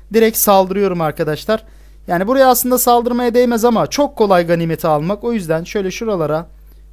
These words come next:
Oo, dev bombaları bak. Vicdansız. Madem, madem ganimetin bu kadar senin için kıymetli. Ya doğru düzgün bir düzen yapsana kendine. Bizi de uğraştırmasan böyle boş yere. Hayret bir şey, ne adamlar var ya.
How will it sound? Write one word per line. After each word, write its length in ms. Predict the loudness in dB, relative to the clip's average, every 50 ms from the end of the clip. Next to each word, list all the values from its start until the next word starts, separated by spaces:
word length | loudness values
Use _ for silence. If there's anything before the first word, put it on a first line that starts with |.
| -20 -20 -20 -10 -4
Oo, 460 | -2 -2 -2 -2 -4 -6 -8 -6 -4
dev 180 | -2 -2 -2
bombaları 400 | -2 -4 -2 -2 -2 -2 -2 -2 -4
bak. 100 | -8 -10 -14 -20 -20 -20 -16
Vicdansız. 720 | -12 -12 -8 -4 -2 -2 -2 -2 -4 -8 -10 -10 -12 -12 -10 -6
Madem, 600 | 0 0 2 2 2 4 4 2 2 2 -2 -12 -18 -20 -20 -20 -20 -6 0
madem 360 | 2 4 4 4 2 2 4
ganimetin 480 | 2 2 2 2 0 0 0 0 0 0
bu 60 | 2
kadar 240 | 2 4 4 4 2
senin 240 | 2 0 0 0
için 240 | 0 0 0 -2 -4
kıymetli. 440 | -2 -2 -2 -2 -2 -4 -4 -2 0
Ya 260 | 2 4 4 2 2
doğru 180 | 2 0 0 0
düzgün 280 | -2 -6 -4 -4 -2
bir 300 | -2 -4 -6 -8 -12 -10
düzen 220 | -8 -4 -2 0 0
yapsana 500 | 2 2 2 2 2 2 0 0 0 0
kendine. 380 | -2 -2 -2 -2 -2 -4 -6
Bizi 180 | -6 -6 -8 -6
de 40 | -6
uğraştırmasan 760 | -4 0 0 0 0 -2 -6 -6 -4 -4 -4 -4 -4 -4 -4
böyle 200 | -4 -4 -4 -4
boş 220 | -6 -6 -8 -8
yere. 280 | -10 -8 -8 -8 -10 -12 -16 -20 -20 -20 -20 -20 -20 -20 -20 -20 -20 -14
Hayret 440 | -8 -4 -2 0 0 0 -2 -4 -10
bir 40 | -12
şey, 180 | -8 -6 -4 -2
ne 60 | -2
adamlar 460 | 0 0 0 0 -2 -2 -4 -4 -4
var 220 | -4 -4 -6 -6
ya. 320 | -6 -8 -10 -10 -12 -14